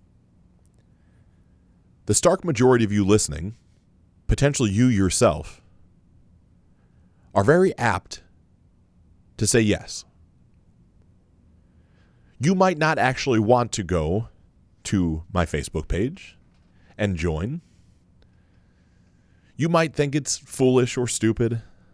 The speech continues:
You might not want to take the time. But because I asked, and I asked politely, you're more likely to say yes.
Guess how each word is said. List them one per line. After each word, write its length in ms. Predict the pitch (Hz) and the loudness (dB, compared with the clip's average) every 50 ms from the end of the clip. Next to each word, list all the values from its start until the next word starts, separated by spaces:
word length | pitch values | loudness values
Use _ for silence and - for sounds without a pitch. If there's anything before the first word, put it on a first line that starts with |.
| _ _ _ _ _ _ _ _ _ _ _ _ _ _ _ _ _ _ _ _ _ | _ _ _ _ _ _ _ _ _ _ _ _ _ _ _ _ _ _ _ _ _
You 140 | - 135 | -4 -2
might 180 | 147 151 147 143 | 0 0 0 0
not 160 | 131 131 131 | 0 0 0
want 120 | 131 139 131 | 2 0 0
to 60 | 120 | 2
take 180 | - 143 135 | 0 0 0
the 80 | - 127 | 0 -2
time. 420 | - 151 160 147 - - 85 - - _ _ _ _ _ _ _ _ _ _ _ _ _ _ _ _ _ _ _ _ _ _ _ _ _ _ - | -2 0 0 -2 -2 -6 -10 -14 -20 _ _ _ _ _ _ _ _ _ _ _ _ _ _ _ _ _ _ _ _ _ _ _ _ _ _ 0
But 140 | 120 113 | 0 0
because 320 | 104 120 - - 180 185 202 | 2 0 2 2 2 2 2
I 100 | 190 185 | 0 0
asked, 420 | 139 113 98 90 98 120 - - | 0 0 0 0 -2 -2 -4 -4
and 80 | 135 131 | -2 -2
I 120 | 117 90 | -2 0
asked 220 | 92 98 104 - - | 0 -2 -2 -2 -2
politely, 520 | 143 110 82 82 85 80 92 113 143 143 - _ _ _ _ _ _ _ _ _ _ _ _ _ _ _ _ _ _ _ _ _ _ _ _ _ _ _ _ _ _ _ _ _ _ _ _ _ _ - | 0 0 0 0 -2 -2 -4 -4 -6 -8 -12 _ _ _ _ _ _ _ _ _ _ _ _ _ _ _ _ _ _ _ _ _ _ _ _ _ _ _ _ _ _ _ _ _ _ _ _ _ _ -2
you're 180 | 92 120 160 | 0 2 2
more 220 | 160 143 170 160 117 | 4 4 4 4 4
likely 320 | 95 95 98 - 117 113 | 4 2 2 2 0 0
to 40 | 117 | 2
say 140 | - - 123 | 2 4 4
yes. 540 | 120 139 156 113 - - - - - - | 4 4 4 2 0 -6 -12 -14 -14 -16